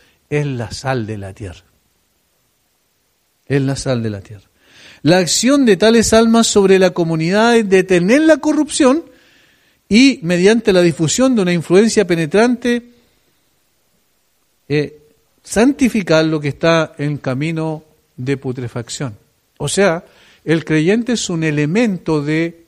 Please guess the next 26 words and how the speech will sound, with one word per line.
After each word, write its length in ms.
que 360
obra 680
en 200
medio 320
de 100
la 180
descomposición 1040
de 100
la 120
sociedad. 420
Pero 240
para 280
que 100
ese 180
creyente 560
obre 380
adecuadamente 800
y 20
cumpla 400
su 140
función 520
como 280
sal 200
de 100
la 160
tierra, 340